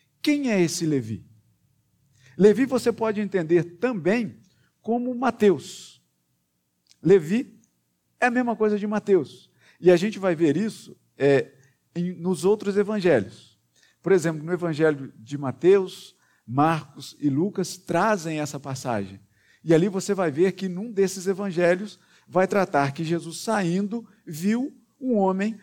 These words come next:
chamado Mateus sentado na coletoria e chamou. Então, Levi e Mateus. Às vezes você pergunta assim, "Mas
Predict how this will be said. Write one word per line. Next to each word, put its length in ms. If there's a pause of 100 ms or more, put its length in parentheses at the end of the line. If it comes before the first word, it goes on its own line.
chamado 560
Mateus 560
sentado 400
na 120
coletoria 600
e 60
chamou. 640 (1400)
Então, 340
Levi 640
e 60
Mateus. 440
Às 80
vezes 180
você 80
pergunta 360
assim, 160
"Mas 320